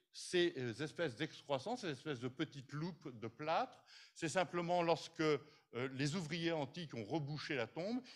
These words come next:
ils ont gâché le plâtre à même le sol, c'est-à-dire à même la, la, la cuvette qu'avaient creusée les voleurs, ici, et lorsque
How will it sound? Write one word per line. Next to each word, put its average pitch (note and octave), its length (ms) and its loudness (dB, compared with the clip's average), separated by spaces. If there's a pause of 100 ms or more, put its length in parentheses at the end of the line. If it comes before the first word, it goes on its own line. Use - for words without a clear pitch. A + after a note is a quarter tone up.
ils C3+ 180 -2
ont D3+ 60 2
gâché D#3 420 2
le B2 140 -2
plâtre C#3 500 2 (400)
à F#3 140 8
même D#3+ 260 6
le A#2+ 100 2
sol, A3 440 2 (240)
c'est-à-dire C#3 600 -2
à D#3+ 140 4
même D#3+ 380 4 (340)
la, - 220 -10
la, C#3 240 4
la C3+ 140 2
cuvette D#3 680 2 (180)
qu'avaient B2+ 240 -2
creusée B2 380 -4
les A2+ 100 -4
voleurs, A#2+ 560 -2 (320)
ici, D#3+ 480 -6 (380)
et D#3+ 240 2
lorsque D#3 480 4